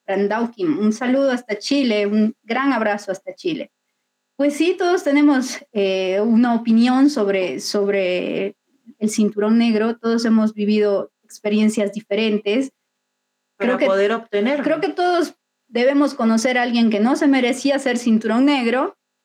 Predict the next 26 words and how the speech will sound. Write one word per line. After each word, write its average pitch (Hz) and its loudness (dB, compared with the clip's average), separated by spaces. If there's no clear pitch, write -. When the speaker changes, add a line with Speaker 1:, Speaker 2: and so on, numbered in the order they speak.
Speaker 1:
y 277 -2
alguien 311 2
que 254 -2
quizás 254 -2
es 262 2
verde 247 0
y 233 0
lo 220 2
dejó 208 -2
ahí, 262 2
pero 202 0
realmente 254 2
merecía 208 2
ese 220 0
cinturón. 196 -2
Entonces, 277 0
sí 311 -2
pueden 349 0
haber, 247 0
eh, 196 -2
diversas 226 0
opiniones, 226 0
pueden 202 0
haber 190 0
diversas 202 -6
metas. 220 -2